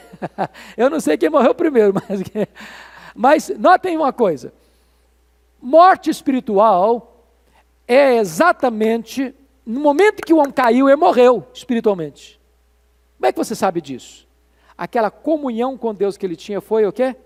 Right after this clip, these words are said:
Quebrada. Interrompida. Deixa eu fazer uma pergunta pra vocês. Se você tiver que me dar uma definição de morte, que palavra você usaria? Morte é o quê?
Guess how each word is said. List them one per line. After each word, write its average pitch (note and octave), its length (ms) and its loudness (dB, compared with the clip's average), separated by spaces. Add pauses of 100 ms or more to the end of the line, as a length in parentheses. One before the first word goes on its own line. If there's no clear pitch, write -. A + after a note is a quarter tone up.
(540)
Quebrada. C#3 480 -14 (2750)
Interrompida. E3 840 -10 (800)
Deixa D#4+ 180 -6
eu - 40 -8
fazer A#3+ 200 -6
uma A3+ 80 -6
pergunta G#3 280 -6
pra F#3+ 160 -8
vocês. D#3+ 500 -10 (320)
Se - 140 -18
você D#4 220 -6
tiver A#3 260 -4
que G#3+ 60 -18
me G3+ 100 -8
dar F3+ 120 -4
uma F#3 140 -8
definição F#3+ 840 -6
de E3 120 -8
morte, D#3+ 580 -8
que - 100 -12
palavra F3+ 380 -4
você D3 220 -12
usaria? C#3 320 -8
Morte F3 500 -6
é G#3 40 -4
o G3 60 -4
quê? - 240 -8